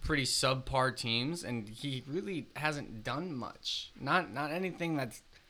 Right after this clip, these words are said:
gotten my attention or anything special. I mean, he had, like, a hundred and sixty, hundred and seventy passing yards and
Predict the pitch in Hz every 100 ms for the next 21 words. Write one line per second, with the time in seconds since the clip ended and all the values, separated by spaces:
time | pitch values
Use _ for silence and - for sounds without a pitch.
0 | - - - 127 120 135 127 113 - 117
1 | 113 135 151 - - - - - 117 117
2 | 110 107 98 120 123 117 120 - - 107
3 | 107 139 139 131 135 127 - 170 175 151
4 | 123 - - 135 - - 170 175 180 170
5 | 151 123 - - - - - - 165 160
6 | 165 156 156 151 143 151 151 143 139 131
7 | 131 147 143 139 147 147 139 117 107